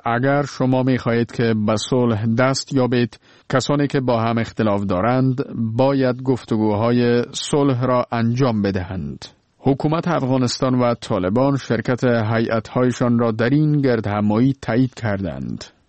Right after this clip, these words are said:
اما این به طور رسمی تایید نشده که دو طرف با هم رو در رو گفتگو می‌کنند یا نه. طالبان شرکت یک هیئت دفترشان در قطر را در این نشست تایید می‌کنند، اما این را نپذیرفتند که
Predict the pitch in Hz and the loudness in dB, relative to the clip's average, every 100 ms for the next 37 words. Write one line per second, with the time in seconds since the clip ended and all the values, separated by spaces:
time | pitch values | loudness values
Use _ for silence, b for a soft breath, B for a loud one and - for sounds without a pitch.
0 | b b - 127 160 185 165 131 143 151 | b b 0 2 2 2 2 0 0 2
1 | 151 131 117 - 135 127 127 117 104 120 | 2 2 0 0 0 2 2 2 2 0
2 | 143 156 139 - 131 123 117 110 110 123 | 0 0 0 0 0 2 0 0 0 0
3 | 127 131 120 101 110 117 110 107 95 92 | 0 0 0 2 0 2 2 0 0 0
4 | 113 117 110 101 - 107 107 92 110 135 | 0 2 0 -2 -2 0 0 2 0 0
5 | 147 127 127 131 117 101 82 - _ _ | 0 2 2 4 2 0 -4 -10 _ _
6 | _ - 135 139 160 170 - 127 143 131 | _ 0 2 2 0 0 -2 -2 -2 2
7 | 135 123 117 110 110 120 117 127 113 101 | 2 2 2 0 0 -2 0 -2 0 -2
8 | - 135 131 - 127 117 117 - - - | -2 -2 0 0 2 2 0 -2 -8 -8
9 | - 131 127 127 120 123 151 135 110 - | -4 0 2 0 0 2 2 2 0 0
10 | 123 - - - 151 151 139 139 131 123 | -2 -2 -2 0 2 2 2 0 0 0
11 | - 123 131 139 135 131 - 131 127 120 | -2 -2 0 2 2 0 0 2 2 2
12 | 120 117 113 135 - 135 135 123 - 117 | 2 2 2 0 0 2 2 0 0 0
13 | 117 - 120 120 | 0 0 0 0